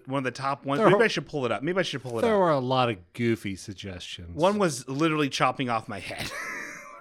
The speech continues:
Speaker 1: Or I think it was
Speaker 2: That's not cool.
Speaker 1: Carly said, "Cut his fucking head off," which
Speaker 2: Whoa.
Speaker 1: is funny. Um, I do believe Giovanni Ribisi got the most likes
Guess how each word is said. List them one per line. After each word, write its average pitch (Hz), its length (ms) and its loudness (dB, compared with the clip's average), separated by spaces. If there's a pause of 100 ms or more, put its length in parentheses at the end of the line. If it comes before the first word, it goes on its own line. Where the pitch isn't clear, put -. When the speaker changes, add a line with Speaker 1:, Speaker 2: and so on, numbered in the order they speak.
(300)
Speaker 1:
Or 139 160 0 (340)
I 156 60 -6
think 165 120 0
it 160 60 4
was 135 160 0
Speaker 2:
That's 170 220 2
not 117 180 -2
cool. 95 380 -6
Speaker 1:
Carly 156 340 2
said, 123 260 0
"Cut 160 200 0
his 156 180 -2
fucking 135 400 -4
head 110 160 -4
off," - 320 -14
which - 320 -18 (420)
Speaker 2:
Whoa. 147 300 0
Speaker 1:
is 90 100 -10
funny. 92 360 -10 (560)
Um, 107 580 -2
I 123 60 -6
do 139 120 0
believe 127 220 0
Giovanni 127 440 0
Ribisi 120 440 -4
got 113 260 -4
the 104 160 -8
most 151 600 -2 (180)
likes 170 540 -6